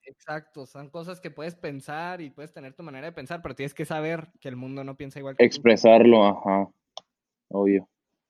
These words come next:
Speaker 1: Pero lo que te, lo que está diciendo, o sea, sí, que está triste, pero, o, o sea, vivimos ahorita en una situación tan rara, güey, de que están pasando tantas cosas en este momento y que en realidad,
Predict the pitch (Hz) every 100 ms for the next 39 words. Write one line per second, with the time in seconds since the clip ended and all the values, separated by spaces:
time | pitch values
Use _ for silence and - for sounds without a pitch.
0 | _ _ _ _ _ _ _ _ _ 170
1 | 170 170 165 165 170 160 160 160 156 151
2 | 147 185 185 196 180 147 156 143 180 170
3 | 147 165 156 160 - 139 143 143 156 135
4 | 156 170 165 170 202 170 147 185 190 190
5 | 202 190 - 143 143 175 170 165 175 165
6 | 147 131 127 - 127 151 147 160 165 -
7 | 156 156 160 156 - 143 160 147 127 165
8 | 151 120 139 139 127 _ _ _ _ _
9 | _ _ - 135 - 131 120 - _ _
10 | _ _ _ 139 135 135 131 127 131